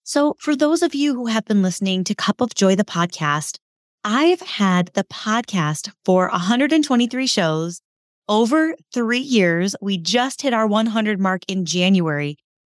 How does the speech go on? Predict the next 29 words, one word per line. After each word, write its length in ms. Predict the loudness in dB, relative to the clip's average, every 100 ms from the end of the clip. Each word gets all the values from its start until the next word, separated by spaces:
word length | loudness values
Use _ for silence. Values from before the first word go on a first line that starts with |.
| _
And 360 | 0 2 0 0
on 120 | 2
that 180 | 2 2
show, 280 | 0 0 0
I've 180 | 0 -2
been 100 | -4
inviting 500 | -2 -2 -4 -4 -6
you 160 | -6 -2
in 240 | 0 0
for 100 | -2
conversations 1080 | -6 -2 0 2 0 2 0 0 -4 -4 -8 _ _ _ _
that 160 | -4 0
would 120 | 2
help 380 | 2 0 0 -2
you 340 | -2 2 2 0 -4
shift 480 | -4 -2 -2 -4
the 140 | 0 0
junk 440 | 2 0 0 -2
in 160 | -2 0
your 140 | 2
life 340 | 2 2 0 -4 _ _ _
to 180 | -4 0
the 140 | 2
joy. 420 | 2 2 0 -2 -6 -12 _ _ 0
I've 220 | 0 2
been 200 | 0 0
so 640 | -4 -10 -2 2 2 4 2 2
incredibly 640 | -2 -2 -2 -4 0 -2
blessed 600 | 0 -2 -2 -4 -10 -16